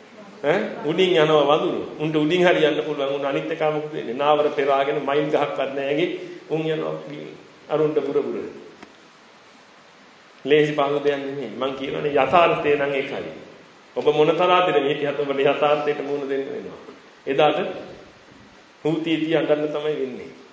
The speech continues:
ඒක නිසා ඒ වෙන් අපි පරිස්සම් වෙමු. එහෙනම් ගරුගුණ හිතට හානි කරගන්න එපා මේ කියපු දෙයින්. ඔ මො-, කවුරු ඕනේ කෙනෙකුට අරිහත් කියලා කියන්න පුළුවන් පින්වතුනි ඕනේ මාර්ගඵලයක් ප්‍රකාශයටපත් කරන්න පුළුවන්. ඒක කිසි ගැටලුවක් නෑ. ඒ අය එහෙම කළාට ඒ අය විවේචනය කරන්න යන්න එපා. හැබැයි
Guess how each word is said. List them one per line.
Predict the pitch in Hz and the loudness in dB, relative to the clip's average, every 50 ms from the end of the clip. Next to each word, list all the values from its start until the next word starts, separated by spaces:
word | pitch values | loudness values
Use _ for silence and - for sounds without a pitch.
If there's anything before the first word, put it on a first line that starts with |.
| - - - - - - - - - | -20 -20 -20 -20 -20 -20 -20 -20 -4
ඒක | - 143 151 151 | 0 2 2 2
නිසා | 151 151 151 160 160 156 | 2 2 2 2 4 6
ඒ | 151 151 | 6 6
වෙන් | 151 151 151 | 6 4 2
අපි | 151 151 156 | 2 -2 -4
පරිස්සම් | 156 151 135 139 135 - - 127 | -2 -2 -4 -4 -4 -6 -8 -8
වෙමු. | 113 117 131 | -6 -2 0
එහෙනම් | 147 156 156 160 151 | 2 2 2 2 6
ගරුගුණ | 139 147 151 170 165 170 165 147 | 6 6 6 6 4 2 2 0
හිතට | - - - 156 | 0 0 0 0
හානි | 151 147 139 143 147 143 | 0 0 0 0 0 -2
කරගන්න | 143 147 139 135 147 139 139 139 | -2 -2 -2 0 -2 -2 -2 -4
එපා | 139 - 170 165 160 | -2 0 0 0 2
මේ | 156 147 143 | 0 -2 -4
කියපු | - 135 127 127 127 135 | -4 -6 -10 -10 -8 -4
දෙයින්. | 139 151 175 208 - - - - - - - - - - - - - - | 0 0 2 2 0 -4 -8 -12 -14 -16 -18 -20 -20 -20 -20 -20 -20 -4
ඔ | - 151 160 | -2 0 2
මො-, | 160 156 160 160 - - | 2 4 2 2 2 0
කවුරු | - 135 156 170 196 214 226 226 175 | 0 2 4 6 6 6 4 4 4
ඕනේ | 165 175 202 220 208 | 6 6 6 6 6
කෙනෙකුට | 185 175 165 175 165 180 170 | 4 2 0 0 0 0 2
අරිහත් | 180 160 156 160 175 170 - - | 4 4 4 4 2 0 0 -2
කියලා | - 165 165 156 160 | -4 -4 -4 -4 -2
කියන්න | 151 156 160 160 170 147 | 0 0 0 0 0 -4
පුළුවන් | - 156 143 147 151 143 - | -6 -4 -2 0 0 0 -2
පින්වතුනි | 147 147 147 151 147 151 156 156 | -4 -4 -4 -4 -4 -4 -4 0
ඕනේ | 151 151 160 165 165 | 2 4 4 4 2
මාර්ගඵලයක් | 156 147 147 147 156 156 151 151 143 147 139 135 | 2 2 2 0 0 -2 -4 -4 -2 -2 -2 -4
ප්‍රකාශයටපත් | - 147 139 160 175 180 175 170 151 147 135 139 135 | -4 -2 0 2 2 0 0 -2 -6 -4 -4 -6 -6
කරන්න | - 143 127 120 120 120 | -4 -4 -4 -4 -4 -6
පුළුවන්. | - 151 151 151 151 156 - | -8 -4 -2 -2 -2 0 -2
ඒක | 151 165 185 | -2 -4 -4
කිසි | 165 160 147 156 | -4 -6 -8 -6
ගැටලුවක් | 156 175 - - 156 151 151 151 147 151 | -4 -4 -4 -4 -4 -2 -2 -2 -2 -2
නෑ. | 151 147 147 143 | -4 -4 -4 -2
ඒ | 135 143 143 | 0 0 0
අය | 135 135 131 | 0 0 0
එහෙම | 135 135 127 | -2 -4 -4
කළාට | 127 139 135 147 160 160 - | -4 -2 2 2 2 2 2
ඒ | 170 160 151 | 2 2 4
අය | 147 147 147 | 4 4 2
විවේචනය | 139 143 151 151 151 151 156 147 170 151 | 0 0 0 0 0 0 -2 -4 -4 -4
කරන්න | - 123 120 120 123 131 | -4 -4 -4 -4 -4 -4
යන්න | 135 151 180 | -2 0 0
එපා. | 196 190 214 220 220 - - - - - - - - - | 2 4 4 4 4 2 -2 -6 -8 -12 -14 -16 -16 -4
හැබැයි | - 143 143 156 165 185 247 | 0 2 6 6 6 6 6